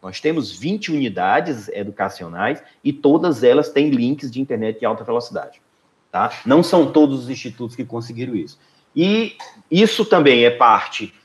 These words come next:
de ações de governança, de acompanhamento, de parcerias, certo? Com a, a Rede Nacional de Pesquisa, tá? Nós fizemos, durante esse período, a modernização do nosso data center,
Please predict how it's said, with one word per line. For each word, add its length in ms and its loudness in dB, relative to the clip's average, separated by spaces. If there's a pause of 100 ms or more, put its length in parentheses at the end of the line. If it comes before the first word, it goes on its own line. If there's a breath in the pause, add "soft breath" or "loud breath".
(180)
de 140 -2
ações 340 2
de 60 0
governança, 760 2
de 120 -10
acompanhamento, 840 -6
de 80 -12
parcerias, 960 -2 (400 soft breath)
certo? 460 0 (120)
Com 320 0
a, 300 -2
a 220 -8
Rede 200 -6
Nacional 380 -6
de 80 -14
Pesquisa, 500 -6 (580)
tá? 280 -12 (300 soft breath)
Nós 200 4
fizemos, 480 2
durante 280 4
esse 100 -4
período, 280 4
a 40 2
modernização 760 0
do 100 -2
nosso 260 -2
data 240 -6
center, 500 -8